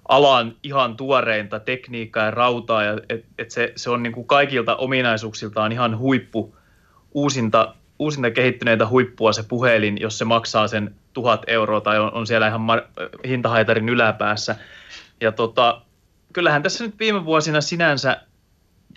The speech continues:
to-, se on ehkä toki eri asia, että jos vertailee ede-, edellisvuoden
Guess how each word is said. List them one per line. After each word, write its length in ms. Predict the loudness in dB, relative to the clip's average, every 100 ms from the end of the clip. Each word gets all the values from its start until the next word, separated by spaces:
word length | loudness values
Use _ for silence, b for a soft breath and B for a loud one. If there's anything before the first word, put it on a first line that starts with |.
| _
to-, 180 | -4 -2
se 120 | 2
on 180 | 4 4
ehkä 200 | 0 -2
toki 260 | -2 0
eri 200 | 2 4
asia, 300 | 2 4 4
että 180 | 4 0
jos 180 | -4 0
vertailee 600 | 0 2 2 2 2 2
ede-, 220 | 2 2 2
edellisvuoden 800 | 2 2 -2 -2 0 0 -2